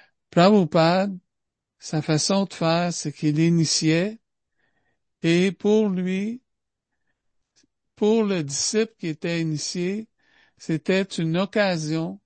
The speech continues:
de se qualifier pour. Alors, de cette façon-là, Prabhupada a répandu le mouvement à travers le monde.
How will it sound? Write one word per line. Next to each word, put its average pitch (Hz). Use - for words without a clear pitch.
de 147
se 160
qualifier 185
pour. 185
Alors, 143
de 151
cette 185
façon-là, 185
Prabhupada 170
a 143
répandu 170
le 165
mouvement 160
à 131
travers 160
le 208
monde. 175